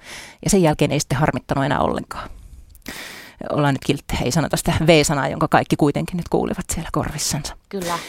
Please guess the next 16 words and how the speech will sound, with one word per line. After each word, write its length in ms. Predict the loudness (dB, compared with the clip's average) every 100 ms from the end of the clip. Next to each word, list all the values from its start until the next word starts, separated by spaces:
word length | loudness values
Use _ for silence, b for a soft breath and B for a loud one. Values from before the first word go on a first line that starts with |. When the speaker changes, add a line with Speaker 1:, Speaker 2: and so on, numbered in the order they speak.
| B B B 2
Speaker 1:
Ja, 220 | 6 6 2 -12 -20 -12 -6 0
äm, 160 | 0 0 -6 _
tää 160 | 2 2
hahmo 220 | 2 0
tosiaan 340 | 0 2 2 2
tuli 180 | 0 4
seuraavan 340 | 4 4 4
kerran 220 | 2 2 0
vasta 180 | 0 2
parin 260 | 4 4 2
vuoden, 360 | -2 -2 -2 -4
ö, 480 | -10 -20 -20 -20 -18 -2
kuluttua, 580 | 0 0 -4 -4 -4 -4 -6
jos 160 | -6 -4
en 140 | -4
oikein, 420 | -2 -2 -2 -2